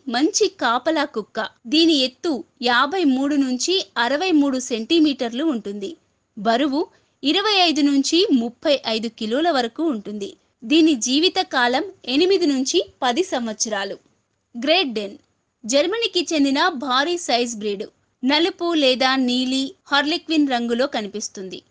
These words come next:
వారానికి ఒకసారి గ్రూమింగ్ కావాలి. రోజు వ్యాయామం అవసరం. శిక్షణ నెమ్మదిగా ఇవ్వాలి. కొత్త వాళ్ళను చూసి బాగా సిగ్గుపడతాయి, కానీ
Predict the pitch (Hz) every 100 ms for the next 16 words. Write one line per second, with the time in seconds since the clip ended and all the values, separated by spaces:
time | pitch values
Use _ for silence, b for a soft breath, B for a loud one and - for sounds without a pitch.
0 | - 240 277 370 392 339 339 339 240 233
1 | 320 294 254 294 240 247 269 285 226 202
2 | 202 202 - _ _ - 214 240 285 302
3 | 330 277 214 208 285 311 269 285 214 214
4 | 214 208 202 _ _ _ _ - 302 285
5 | - 349 285 453 269 233 262 269 240 220
6 | 311 302 202 208 208 - _ _ _ _
7 | 349 311 427 440 415 359 311 269 262 359
8 | 302 226 226 285 - 233 214 269 226 202
9 | 214 202 - _ _ _ 254 269 269